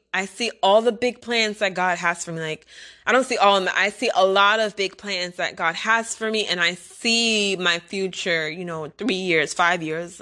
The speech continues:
um, from now. Um, I don't always see all of the steps to get there. And I feel like I have to rush sometimes because I'll, or else I'm going to miss the mark, but that is not true at all. And that is something that he has definitely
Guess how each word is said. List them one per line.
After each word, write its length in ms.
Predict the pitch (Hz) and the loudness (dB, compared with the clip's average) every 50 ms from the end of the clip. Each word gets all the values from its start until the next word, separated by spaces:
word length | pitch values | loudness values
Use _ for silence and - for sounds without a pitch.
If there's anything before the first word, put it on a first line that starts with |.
| - - | -14 -10
um, 180 | - 175 160 165 | -10 -8 -8 -10
from 220 | - - 165 170 | -10 -10 -10 -6
now. 380 | 175 175 175 170 165 156 147 - - - - - - - - - _ _ | -4 0 2 2 2 2 0 -4 -12 -20 -20 -20 -20 -20 -20 -20 _ _
Um, 540 | - 196 185 175 170 165 160 160 160 160 - _ _ _ _ _ - | 0 2 2 2 2 0 -6 -10 -12 -16 -18 _ _ _ _ _ -4
I 120 | 180 185 185 | -2 0 2
don't 180 | 208 208 208 | 2 4 4
always 420 | 214 202 208 202 202 196 196 196 - | 4 4 4 2 0 0 -2 -4 -4
see 220 | - 220 196 190 - - | -2 -2 -2 -2 0 2
all 200 | 180 180 180 185 | 2 4 4 2
of 80 | 185 175 | 0 -2
the 80 | 180 | -6
steps 280 | 175 - 196 - - - | -6 -4 -4 -4 -4 -6
to 100 | - 185 | -14 -6
get 260 | 156 175 175 175 175 | -2 0 0 0 2
there. 240 | - 220 226 240 240 - | 2 2 2 2 2 0
And 140 | 190 180 | 0 0
I 140 | 170 160 165 | 2 0 0
feel 260 | 165 - - 208 190 | 0 -2 -2 0 2
like 180 | 185 170 160 - | 2 0 0 0
I 60 | 160 | 0
have 300 | 170 170 180 170 165 - | 0 -2 -4 -4 -6 -6
to 180 | - - 185 160 | -8 -10 -8 -6
rush 360 | 156 165 165 180 185 - - | -2 -2 -2 0 -2 -4 -4
sometimes 520 | - 233 226 226 233 254 240 240 240 233 | -4 -6 -6 -4 0 0 0 0 0 -2
because 240 | 190 170 - 180 - | -6 -6 -6 -4 -2
I'll, 380 | 165 156 151 113 120 143 165 160 - _ - | 0 0 2 2 2 0 -2 -4 -6 _ 2
or 220 | 196 196 196 - | 2 4 4 4
else 160 | 180 196 190 - | 2 0 0 -2
I'm 140 | - 180 175 | -6 -6 -4
going 180 | 165 180 175 175 | -2 -4 -4 -4
to 100 | - 180 | -6 -8
miss 200 | 165 170 175 170 | -8 -8 -8 -8
the 80 | - 175 | -8 -10
mark, 440 | 165 165 156 165 180 233 226 - - | -8 -4 -2 -2 -2 -2 -4 -10 -10
but 100 | 170 165 | -4 -2
that 180 | 165 165 165 | 0 0 0
is 160 | 165 160 170 | 0 -2 -4
not 240 | 175 170 151 151 - | -6 -6 -6 -6 -6
true 280 | - - - - 175 170 | -8 -10 -8 -6 -6 -6
at 100 | 160 151 | -4 -4
all. 360 | 151 160 185 190 214 226 - - - - - - - - _ - | -4 -2 0 0 0 -2 -4 -14 -20 -20 -20 -20 -20 -14 _ -2
And 460 | 190 190 180 175 170 170 170 160 - - - | 0 2 2 4 2 2 -2 -4 -10 -14 -8
that 240 | 165 160 170 170 180 | -2 0 2 2 2
is 120 | 180 175 | 0 -2
something 520 | - - 185 180 185 - 180 180 175 175 160 | -2 -4 -4 -4 -4 -6 -6 -6 -4 -2 0
that 180 | 160 151 - | 0 0 0
he 260 | - - - 208 190 | -2 -6 -8 -6 -6
has 260 | 180 175 165 165 160 160 | -4 -2 -2 -2 -2 -2
definitely 680 | - 180 170 170 - - - 143 170 165 165 160 160 | 0 0 0 0 -2 -10 -8 -8 -6 -6 -6 -8 -10